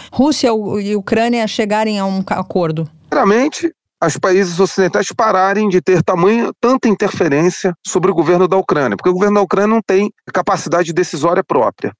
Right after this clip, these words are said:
Speaker 2: sem influência ocidental. Segundo, esses, é, essas elites políticas, né, essas elites governantes, entenderem a necessidade de ter concessões às necessidades de defesa estratégica da Federação Russa e compreender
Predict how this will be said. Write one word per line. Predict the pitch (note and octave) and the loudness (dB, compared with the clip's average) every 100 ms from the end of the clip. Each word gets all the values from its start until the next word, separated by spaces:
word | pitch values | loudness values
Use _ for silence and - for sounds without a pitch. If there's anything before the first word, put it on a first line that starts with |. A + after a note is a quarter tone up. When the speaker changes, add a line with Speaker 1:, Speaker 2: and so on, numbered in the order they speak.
| - | -12
Speaker 2:
sem | - E3 | -2 0
influência | F3 E3+ D#3+ D#3+ | 0 0 0 0
ocidental. | D#3+ - F3 - G2+ - - _ _ | -4 -2 -2 0 0 -2 -6 _ _
Segundo, | - B3 F#3+ C4 A3+ C3 - | -4 0 2 4 4 2 0
esses, | - C4 B3+ F#3 C#3+ - - - _ | 0 0 0 0 -2 -4 -14 -18 _
é, | B2+ A#2+ A#2 A2 - | 0 2 2 2 0
essas | D3+ C#3 D#3 C#3 A#2+ | -2 0 2 2 2
elites | D#3+ E3 - - | 2 0 -2 -4
políticas, | D#3+ C#3+ F#3+ - - B2 | -2 2 2 0 -4 -4
né, | C#3 D3+ | -2 -2
essas | - C3+ | -2 -2
elites | D3 F3+ - | -2 -2 -2
governantes, | E3+ D3 C#3 C3 G3 F3+ - _ _ - | 0 2 2 2 0 -2 -8 _ _ 0
entenderem | A3+ A#3+ F3+ D#3+ F#3+ G3+ - _ - | 2 2 2 4 4 2 -2 _ -2
a | |
necessidade | F#3+ G#3+ A3+ - D#3+ D#3+ F3+ E3 | 0 0 -2 -2 0 2 0 -2
de | D#3+ | -6
ter | - F#3+ | -2 -2
concessões | - C4 - A3+ - E3+ E3 F#3 - _ - | 2 2 2 -2 -2 0 0 0 -4 _ 0
às | C3+ B2 A2+ A2+ B2 | 2 0 -4 -16 -6
necessidades | D#3+ G#3 - G3 F3+ F#3 G3+ D#3+ B2 | 0 0 0 -4 -2 0 0 -2 -4
de | C3+ | -2
defesa | D3+ C3 E3+ E3+ C3+ | 0 0 2 2 0
estratégica | - G3+ E3+ D#3+ E3 - F3+ | -4 -4 -2 0 0 0 -2
da | F3 | -2
Federação | E3+ D#3+ D3 F3+ | -2 -2 0 0
Russa | C#3+ B2 - - - | 2 0 -2 -12 -6
e | E3+ | -2
compreender | G#3+ G#3 A3+ A#3 F#3 D#3 G3 | 2 0 2 2 2 2 2